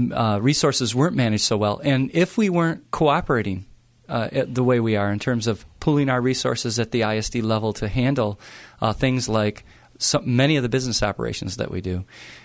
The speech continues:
uh, um, we wouldn't have been able to go twenty-seven years without an increase. So fiscal responsibility, twenty-seven years is a long time.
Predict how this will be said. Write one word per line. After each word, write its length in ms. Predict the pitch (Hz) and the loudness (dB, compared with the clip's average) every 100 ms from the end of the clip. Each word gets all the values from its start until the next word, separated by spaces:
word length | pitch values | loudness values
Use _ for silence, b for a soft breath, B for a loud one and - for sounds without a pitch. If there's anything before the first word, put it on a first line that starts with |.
| B | B
uh, 400 | 120 117 110 110 117 - - | 0 2 2 0 -4 -12 -10
um, 580 | 165 104 101 101 101 104 - | -4 -2 -2 -2 -4 -8 -4
we 160 | 135 | 2
wouldn't 200 | 127 165 | 4 4
have 80 | 175 | 2
been 100 | 143 | 2
able 160 | 147 143 | 2 2
to 60 | |
go 140 | 131 135 | 2 0
twenty-seven 520 | - 131 120 127 120 | 0 0 0 0 2
years 240 | 127 160 | 2 2
without 240 | 113 110 107 | 0 0 2
an 100 | 110 | 0
increase. 440 | 131 - - - - _ _ _ | -2 -4 -6 -10 -14 _ _ _
So 360 | - 117 107 101 - _ _ _ _ | -6 0 0 -2 -10 _ _ _ _
fiscal 380 | - - 139 165 | -4 0 2 2
responsibility, 960 | 151 - 143 139 139 147 143 117 110 123 | 0 2 2 2 2 2 2 2 0 -4
twenty-seven 480 | - 143 151 156 143 | -2 0 2 2 2
years 140 | 143 127 | 2 2
is 40 | |
a 60 | 113 | 2
long 300 | 113 127 127 | 4 2 2
time. 360 | 139 117 101 | 2 0 0